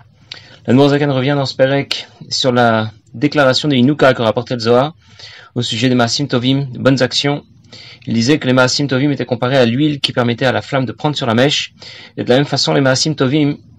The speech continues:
les bonnes actions permettent à la Shrina, la présence de Dieu, de résider sur l'homme. Il fallait comprendre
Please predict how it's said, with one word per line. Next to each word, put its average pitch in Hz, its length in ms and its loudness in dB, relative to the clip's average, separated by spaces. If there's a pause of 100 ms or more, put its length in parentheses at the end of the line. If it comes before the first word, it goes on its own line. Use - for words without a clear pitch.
(320)
les - 80 -4
bonnes 160 240 4
actions 151 200 0
permettent 151 300 0
à 139 60 2
la 127 80 2
Shrina, 175 560 -2 (100)
la 120 100 -12
présence 135 380 -2
de 175 80 -2
Dieu, 185 140 -4
de 165 80 0
résider 139 340 0
sur 151 180 -2
l'homme. 101 220 0 (640)
Il 123 100 -2
fallait 175 220 2
comprendre 123 420 -2